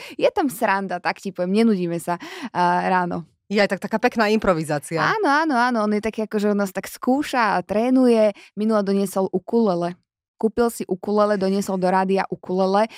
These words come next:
Speaker 1: a počas vstupu hral na ukulele. Samozrejme nevedel hrať na ukulele, hej, podľa mňa traja poslucháči v tom momente, ako začal hrať, e, vypli, preladili alebo havarovali.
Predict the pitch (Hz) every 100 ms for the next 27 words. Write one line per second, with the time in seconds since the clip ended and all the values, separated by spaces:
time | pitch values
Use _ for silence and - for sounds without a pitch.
0 | - 262 - 180 - 233 254 208 - -
1 | 220 202 208 185 190 196 196 - 185 -
2 | 226 175 170 170 208 202 208 196 196 208
3 | 220 175 170 175 170 170 165 175 175 180
4 | 185 180 185 185 180 180 190 - 185 190
5 | - 185 - 196 - 185 180 185 185 190
6 | 185 185 185 190 180 180 180 180 - -
7 | 180 175 - - 175 175 220 220 214 185
8 | 185 185 185 175 180 185 175 175 175 190
9 | 180 170 175 190